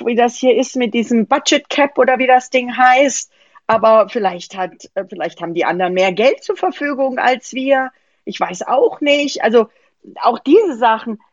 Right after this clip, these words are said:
dass erstens, dass der Weltmeister sowas überhaupt der Presse sagt, wundert mich. Zweitens, äh, kann ich mir auch das nicht vorstellen, dass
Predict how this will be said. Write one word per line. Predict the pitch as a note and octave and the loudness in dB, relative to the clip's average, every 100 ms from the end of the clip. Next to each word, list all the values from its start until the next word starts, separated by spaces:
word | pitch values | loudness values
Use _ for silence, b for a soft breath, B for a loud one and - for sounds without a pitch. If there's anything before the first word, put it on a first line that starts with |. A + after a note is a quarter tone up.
| _ | _
dass | - A3+ - _ | -8 -8 -8 _
erstens, | - C#4+ - D4 A#3+ - | -2 -2 -4 -12 -10 -2
dass | A3 G#3+ _ _ _ _ _ | -2 -4 _ _ _ _ _
der | G#3+ | -2
Weltmeister | G3 G#3+ G#3 F#3 F#3 F#3 E3 | -2 -2 -4 -4 -4 -8 -6
sowas | F#3 F#3 F3 - | -4 -2 -2 -4
überhaupt | F3 E3 D#3+ D#3+ - - _ _ _ _ _ _ _ _ _ | -6 -4 -2 -4 -6 -20 _ _ _ _ _ _ _ _ _
der | - | -8
Presse | - E3+ - D3 | -6 -8 -6 -10
sagt, | B2+ F2 - - - _ _ _ _ _ - | -8 -8 -10 -20 -20 _ _ _ _ _ -8
wundert | D#3+ C#3 C3 - | -4 -2 -2 -4
mich. | B2 F#2 - - b b | -10 -10 -14 -20 b b
Zweitens, | - F#3 E3 G#3+ - A#3+ A#3+ - - - _ _ _ _ | -8 0 2 0 0 -2 -2 -4 -14 -20 _ _ _ _
äh, | F3 F#3 E3+ - - | 2 4 2 -2 -14
kann | G3+ F#3+ | -10 -8
ich | G#3 | -6
mir | F#3 | -4
auch | - | -4
das | A3+ A#3+ - | -4 -4 -4
nicht | F#3+ - - | -6 -6 -2
vorstellen, | E3+ D#3+ - - D#3 D#3 D#3 D3 _ _ _ _ _ _ | 0 0 -2 -2 0 0 -2 -10 _ _ _ _ _ _
dass | - E3 E3 - | -2 -2 -2 -12